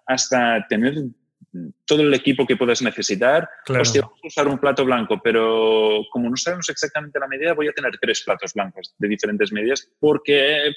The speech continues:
Speaker 1: pueden pasar cosas", ¿no?
Speaker 2: Ya, ya, ya,
Speaker 1: Este tipo
Speaker 2: sí.
Speaker 1: de cosas creo que son importantes. Y sí,
Speaker 2: Sí.
Speaker 1: para mí es vital. Sí.
Speaker 2: Sí, sí. Es fruto de la experiencia, entiendo gran parte de lo
Speaker 1: Eso es.
Speaker 2: que comentas y cada vez la parte técnica, la parte de producción,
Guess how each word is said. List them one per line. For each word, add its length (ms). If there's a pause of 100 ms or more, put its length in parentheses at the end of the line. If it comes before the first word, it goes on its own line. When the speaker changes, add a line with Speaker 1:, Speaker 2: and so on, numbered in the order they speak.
Speaker 1:
pueden 200
pasar 280
cosas", 340
¿no? 240
Speaker 2:
Ya, 280
ya, 180
ya, 140
Speaker 1:
Este 20
tipo 160
Speaker 2:
sí. 120
Speaker 1:
de 140
cosas 380
creo 200
que 260 (340)
son 100
importantes. 560
Y 40
sí, 160
Speaker 2:
Sí. 60
Speaker 1:
para 160
mí 160
es 240
vital. 400 (320)
Sí. 220
Speaker 2:
Sí, 200
sí. 320
Es 180
fruto 280
de 100
la 140
experiencia, 680
entiendo 680
gran 260
parte 240
de 100
lo 140
Speaker 1:
Eso 80
es. 80
Speaker 2:
que 80
comentas 760
y 340
cada 200
vez 240
la 160
parte 280
técnica, 440
la 140
parte 300
de 120
producción, 760